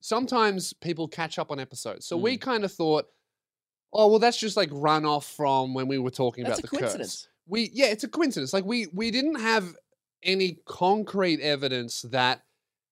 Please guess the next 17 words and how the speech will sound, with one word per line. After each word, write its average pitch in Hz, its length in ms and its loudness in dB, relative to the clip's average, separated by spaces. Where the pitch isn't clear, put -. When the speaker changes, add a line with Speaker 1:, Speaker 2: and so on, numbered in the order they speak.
Speaker 1:
our 180 340 4
show 143 680 2
talking 156 440 -2
about 135 280 0
things 127 320 -6
would 120 200 -8
curse 127 380 -2
the 127 140 -14
subject, 120 680 -6
but 147 280 4
something 247 720 0
happened 131 640 -8
this 170 340 0
week 123 560 -2
that 147 280 0
directly 156 760 0
correlates 127 880 -2